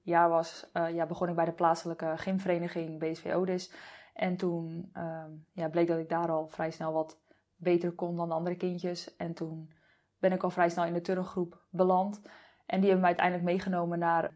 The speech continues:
ja, een wat betere vereniging wat verderop. Toen ging ik eerst daar wekelijks mee trainen en toen bleek dat dat best wel goed ging. En toen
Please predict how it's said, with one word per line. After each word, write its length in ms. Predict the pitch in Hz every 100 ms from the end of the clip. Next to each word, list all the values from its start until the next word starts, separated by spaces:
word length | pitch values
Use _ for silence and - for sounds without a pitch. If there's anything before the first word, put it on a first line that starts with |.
| -
ja, 140 | 180
een 60 | 160
wat 120 | 165
betere 300 | 175 175 175
vereniging 500 | - 170 170 165 170
wat 160 | 165 -
verderop. 560 | 165 165 202 240 - - -
Toen 120 | 190
ging 140 | 185 175
ik 80 | 170
eerst 160 | 175 170
daar 380 | 170 165 165 - _ _
wekelijks 460 | 160 160 160 165 160
mee 180 | 156
trainen 520 | 156 160 156 156 156 -
en 300 | 156 156 - _ _ _
toen 120 | -
bleek 160 | 180 175
dat 100 | 170
dat 120 | 170
best 140 | 165 170
wel 100 | 160
goed 200 | 196 196
ging. 340 | 180 165 160 _ _
En 200 | - 170
toen 420 | 160 160 160 156